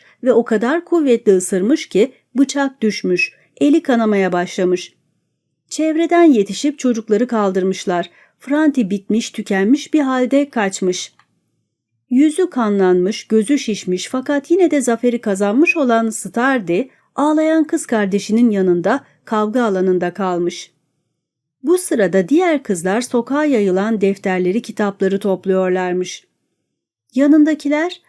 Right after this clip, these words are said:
"Aferin küçüğe, kız kardeşini iyi savundu." diyormuş. Fakat zaferinden çok okul çantasını düşünen Stardi hemen kitap ve defterlerini yoklamaya, onları silmeye,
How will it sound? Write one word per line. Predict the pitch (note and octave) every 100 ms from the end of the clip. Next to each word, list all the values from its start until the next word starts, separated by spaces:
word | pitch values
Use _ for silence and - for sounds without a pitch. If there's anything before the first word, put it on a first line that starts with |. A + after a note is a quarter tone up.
| _ _
"Aferin | - D4+ E4+ D#4+ D4 B3+
küçüğe, | A3+ A3 - G3+ F#3
kız | - E4+ -
kardeşini | C#4 B3 A3 A3 B3+ D#4+
iyi | A#3+ A#3+
savundu." | B3 G#3+ G3 G3 F#3 F3
diyormuş. | F#3 F#3 F3+ F3+ - - _ _ _ -
Fakat | F4 F4 E4 D#4+
zaferinden | - A#3+ C4+ C#4 C#4 C4 D4+ D#4
çok | - F3+ G3+ _ _
okul | C4 C4+ F#4+
çantasını | E4+ C#4+ A#3+ G#3+ - G#3 F#3+
düşünen | F#3 G3+ F#3+ F#3+ G3
Stardi | - - B3+ A#3+ E3+ F3 - _
hemen | - E4+ D4+ D#4+ C#4+
kitap | C#4 C4+ C4+ A#3
ve | G3
defterlerini | F#3+ F#3+ G3+ G3 F#3+ G3 A#3
yoklamaya, | G3+ F3+ F#3 F3 E3+ F#3 B3+ - _ -
onları | C#4+ D4 D#4 D#4+
silmeye, | D#4 - A3 G3 F3+ F3 G#3+ C#4